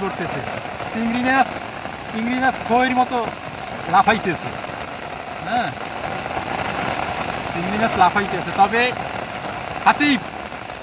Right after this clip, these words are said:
বেশিক্ষণ ধরা যাইবে না, কারণ হচ্ছে যে বৃষ্টি নামছে না, উঠতে যাইতে হইবে। এই যে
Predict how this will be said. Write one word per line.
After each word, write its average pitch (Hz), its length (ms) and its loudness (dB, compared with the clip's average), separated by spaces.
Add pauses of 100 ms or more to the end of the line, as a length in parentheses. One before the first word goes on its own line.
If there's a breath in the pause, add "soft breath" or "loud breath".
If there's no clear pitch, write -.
(180)
বেশিক্ষণ 254 460 0
ধরা 202 200 10
যাইবে 269 240 0
না, 247 60 2
কারণ 220 360 2
হচ্ছে 240 200 -6
যে 254 120 -6
বৃষ্টি 180 220 -6
নামছে 254 240 -2
না, 277 180 2
উঠতে 247 220 -4
যাইতে 247 200 -2
হইবে। 233 260 0 (280)
এই 196 80 -2 (1120)
যে 175 60 4